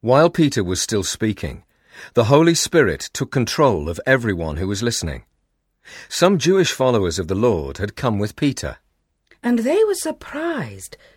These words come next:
Speaker 2: that the Holy Spirit had been given to Gentiles.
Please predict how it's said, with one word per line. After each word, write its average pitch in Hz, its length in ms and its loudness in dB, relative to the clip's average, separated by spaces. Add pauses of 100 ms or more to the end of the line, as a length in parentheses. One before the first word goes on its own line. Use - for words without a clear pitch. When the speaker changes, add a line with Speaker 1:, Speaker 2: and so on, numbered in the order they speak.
Speaker 2:
that 196 180 -2
the 214 120 2
Holy 339 320 2
Spirit 185 480 -4
had 214 140 -6
been 254 200 0
given 139 380 -4
to 240 120 -6
Gentiles. 175 920 -6